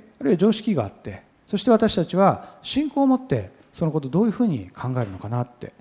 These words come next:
深く考えさせられるところだと思うんですね。で、ペトロは聞かれてどうしたかって言いますと、ここがまたペトロの楽しいところですよね。勝手に納めるって言ったんですよね。「納めます」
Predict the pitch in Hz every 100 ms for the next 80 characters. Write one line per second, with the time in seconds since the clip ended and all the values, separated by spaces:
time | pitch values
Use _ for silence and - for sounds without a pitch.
0 | _ _ - 160 - 135 151 143 135 135
1 | 135 131 120 98 101 92 - 92 85 82
2 | 117 - _ _ _ _ _ - - -
3 | - - 175 359 392 175 151 - - 208
4 | 196 180 220 - 113 101 107 95 95 -
5 | 147 101 - 139 185 165 151 160 156 110
6 | 98 95 - 120 127 117 95 90 127 202
7 | - - - - 160 220 185 131 190 208
8 | 156 - 101 - 104 101 110 151 - -
9 | 120 135 254 247 240 -